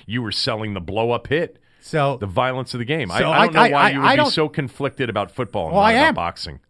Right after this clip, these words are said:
Speaker 2: I am. And, uh, you know, maybe it'll become to a point, I don't think it will,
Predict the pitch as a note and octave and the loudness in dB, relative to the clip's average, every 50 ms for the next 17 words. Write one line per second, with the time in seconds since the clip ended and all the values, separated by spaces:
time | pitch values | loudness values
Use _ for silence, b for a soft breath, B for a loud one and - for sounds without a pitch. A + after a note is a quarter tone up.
0 | _ - E3+ F3 F#3+ A#3 C#4+ B3+ D3+ - _ _ _ _ - - - E3+ F3 D#3+ | _ 0 0 2 2 2 0 0 -2 -6 _ _ _ _ -10 -4 0 0 2 2
1 | E3 E3 D#3+ C#3+ - C#3 C#3+ D3 D3 C#3+ D3 C#3+ D3 - - _ - - C#3+ D#3 | 0 -2 -4 -8 -6 -4 -2 0 2 2 2 0 0 -2 -6 _ -12 -8 -4 0
2 | D3+ D3 D3 D3 D#3+ F3 G3+ G#3 G3+ G3 F#3+ E3+ F3 F#3 - F#3+ F3 D#3+ - D#3+ | 0 0 0 0 0 0 0 0 0 0 0 -2 -2 -2 -2 -2 -2 -2 -4 -6
3 | D3+ C3+ - - G3 F#3 D#3 C#3 A#2 A#2+ C3 B2+ A2+ - B2 G2+ G#2+ G2 G#2+ D3 | -6 -6 -6 -6 -4 -4 -2 -2 -2 -2 -2 -4 -4 -6 -8 -8 -8 -8 -6 -4
4 | F3+ D#3+ A#2 G#2+ - | -2 -2 -2 -2 -4